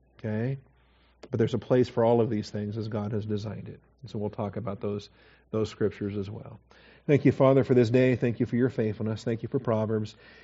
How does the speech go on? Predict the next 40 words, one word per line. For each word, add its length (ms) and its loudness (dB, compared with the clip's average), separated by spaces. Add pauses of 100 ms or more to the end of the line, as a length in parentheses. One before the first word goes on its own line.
(240)
Uh, 360 -2
it's 160 -2
just 260 2
as 120 0
alive 440 6
today 240 6
as 120 2
it's 160 -2
ever 180 2
been. 340 -2 (200)
From 100 -6
the 100 -4
day 180 0
it 80 -2
was 140 -4
written, 380 0 (460)
uh, 180 0
sin 280 2
is 100 0
still 200 4
sin, 460 0
and 320 -4
your 100 2
word 260 4
is 80 2
still 200 0
your 160 2
word. 320 -2
And 100 -6 (420)
we 120 -2
have, 420 2
uh, 260 2
our 120 -2
daily 340 4
applications 720 0
to 80 -4
make 320 -4
in 100 -4
our 140 -2
generation 640 -4